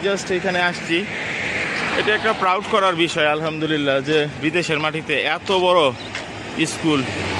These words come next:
বাংলাদেশিদের। এটা বাংলাদেশি স্কুল,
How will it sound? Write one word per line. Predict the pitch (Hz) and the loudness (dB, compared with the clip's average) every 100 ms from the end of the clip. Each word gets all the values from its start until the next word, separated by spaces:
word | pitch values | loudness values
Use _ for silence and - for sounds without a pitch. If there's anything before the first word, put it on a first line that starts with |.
| 95 | -2
বাংলাদেশিদের। | 123 147 160 151 143 - 135 123 98 - - - - - - - - | 0 0 0 0 0 0 0 0 -2 -6 -10 -10 -10 -8 -8 -6 -4
এটা | 160 143 | -2 0
বাংলাদেশি | 143 147 156 143 143 151 | 0 0 -2 -2 -4 -6
স্কুল, | - - 139 185 | -6 -4 0 0